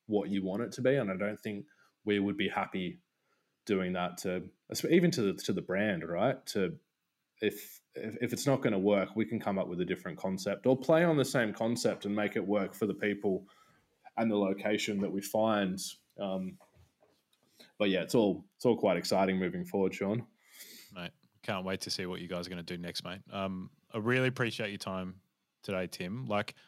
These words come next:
Speaker 2: and I know people are gonna wanna reach out, and I spe-, I reckon there are gonna be some people gonna w-, wanna reach out and work for you guys.
Speaker 1: <laughs>
Speaker 2: So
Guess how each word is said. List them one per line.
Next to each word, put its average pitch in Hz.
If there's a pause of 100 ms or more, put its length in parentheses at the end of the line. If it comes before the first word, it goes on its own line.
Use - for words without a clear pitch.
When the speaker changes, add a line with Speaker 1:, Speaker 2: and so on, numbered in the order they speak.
(160)
Speaker 2:
and 110
I 113
know 127
people 127
are 113
gonna 107
wanna 104
reach 104
out, 104
and 104
I 107
spe-, 160
I 139
reckon 190
there 185
are -
gonna 143
be 131
some 110
people 110
gonna 104
w-, 101
wanna 107
reach 104
out 101
and 98
work 101
for -
you 95
guys. 87 (300)
Speaker 1:
<laughs> -
Speaker 2:
So 120